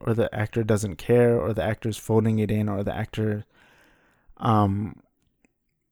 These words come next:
uh, I forget what I was gonna say, or the actor's not trying, but I feel like everyone in this movie was trying.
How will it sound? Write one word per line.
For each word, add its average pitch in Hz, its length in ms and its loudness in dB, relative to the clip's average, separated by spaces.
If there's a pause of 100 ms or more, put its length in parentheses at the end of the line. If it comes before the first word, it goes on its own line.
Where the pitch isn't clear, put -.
(920)
uh, 113 220 -4
I 110 80 -4
forget 113 320 -2
what 110 100 0
I 110 60 -2
was 107 120 -4
gonna 104 160 -4
say, 117 600 0 (1160)
or 120 160 4
the 104 100 4
actor's 113 300 0
not 107 240 -2
trying, 135 640 -2 (280)
but 135 320 2 (1160)
I 117 80 2
feel 139 280 2
like 135 240 4
everyone 117 520 0
in 101 120 -4
this 113 200 0
movie 107 260 2
was 113 400 0
trying. 113 680 -2